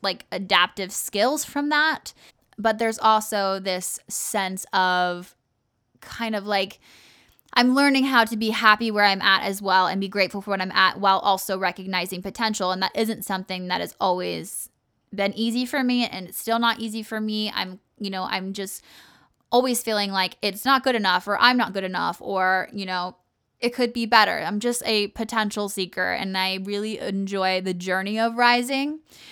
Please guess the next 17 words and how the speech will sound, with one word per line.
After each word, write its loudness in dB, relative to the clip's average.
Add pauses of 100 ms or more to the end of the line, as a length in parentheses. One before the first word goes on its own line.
(220)
And 2
the -6
way 2
that 0
Corey -2
was -6
raised -4
was -8
both -2
of -6
his -6
parents -6
worked -6
the -8
same -8
job 4
for -4